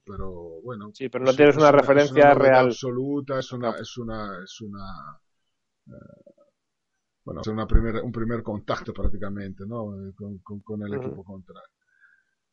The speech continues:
Speaker 2: Sí, se puede decir que es un partido inédito en ese sentido.
Speaker 1: Efectivamente. Eh, luego, si empezamos con datos, eh, aparte de lo que acabamos de contar de los dos número uno,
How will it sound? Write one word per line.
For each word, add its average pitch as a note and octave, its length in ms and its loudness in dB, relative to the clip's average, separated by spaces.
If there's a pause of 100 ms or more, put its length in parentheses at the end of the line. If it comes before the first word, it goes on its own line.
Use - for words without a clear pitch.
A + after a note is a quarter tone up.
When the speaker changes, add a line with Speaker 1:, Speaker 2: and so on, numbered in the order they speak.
Speaker 2:
Sí, C3+ 160 -2
se A#2 80 -6
puede C#3 140 2
decir C#3+ 140 4
que C#3 80 4
es C3+ 60 2
un C#3+ 100 -2
partido C#3+ 480 4 (180)
inédito A#2 880 -2
en A2 140 -12
ese G#2+ 140 -8
sentido. A#2+ 280 -4
Speaker 1:
Efectivamente. G2+ 840 -4 (400)
Eh, E3 180 -8
luego, A3 300 2
si B2 80 -4
empezamos D3 540 -2
con G3 200 -4
datos, G2+ 720 -6
eh, A2 240 -6
aparte F3 480 -2
de D#3 100 -4
lo C#3 80 -2
que B2 220 -4
acabamos A#2+ 380 -6
de A#2 80 -6
contar A#2+ 480 -6
de A#2 200 -4
los A2 220 -8
dos A2+ 180 -10
número A2+ 360 -8
uno, F2 240 -16